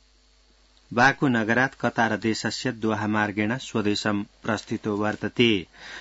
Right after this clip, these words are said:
राष्ट्रपतये पौडेलाय बाकु वर्तिनी दैदर अलिएव अन्तर्राष्ट्रिय विमानस्थले तत्रत्य स्वास्थ्य मन्त्री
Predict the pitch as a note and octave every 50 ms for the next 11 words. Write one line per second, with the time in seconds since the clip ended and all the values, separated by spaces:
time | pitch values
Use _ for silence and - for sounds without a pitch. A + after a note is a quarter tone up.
0 | - - B2+ A2 G#2 G2 - - G#2 F2 G#2+ G2 - G#2 G#2+ A#2 - _ _ -
1 | G#2 G2+ G2+ G2+ G2+ G2 G#2 G#2 G2+ G#2 A#2+ B2+ A#2+ A2 G#2+ G#2 - - A2+ G2+
2 | G2+ G2+ G2 G2+ - A#2 G#2+ G#2+ A#2+ C3+ C#3 - _ _ _ _ _ _ _ _
3 | _ _ _ _ _ _ - - A#2+ A#2+ B2 A#2 C3+ C3+ B2+ A2 G#2+ A2 A2+ A2+
4 | A2+ F#2+ F2+ A2 G#2+ G#2+ A2+ - - A2+ A2 G2+ - G#2+ G#2+ G#2 G2+ - - C#3+
5 | C3+ A#2 G2 G2+ G2+ G#2 G2+ G#2 G#2 - - - A#2+ A2 A2+ B2+ - _ - A2+
6 | G#2 - - G#2+ G#2 - _ - A2 G#2+ G2+ G2 - - - - A#2+ A2 - -
7 | - A#2 G2+ G2+ G#2 G2+ G2+ - - B2 C3+